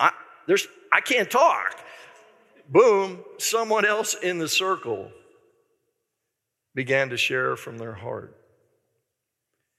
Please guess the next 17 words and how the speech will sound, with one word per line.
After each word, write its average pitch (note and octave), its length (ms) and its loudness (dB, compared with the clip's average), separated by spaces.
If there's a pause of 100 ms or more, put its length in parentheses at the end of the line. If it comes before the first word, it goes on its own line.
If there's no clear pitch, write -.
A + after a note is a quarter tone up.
(540)
And C3+ 120 0
the C3 40 -4
majority D3 500 -4
of D#3 60 -8
the C#3+ 80 -10
people D#3+ 440 -8
in B2 100 -10
that A#2+ 180 -8
circle, A#2 340 -10
the - 60 -14
circle D3 280 -12
had C3 100 -6
about B2 260 -8
twenty B2+ 260 -14
people G2+ 420 -16
in F2+ 120 -16
it. A#2 120 -20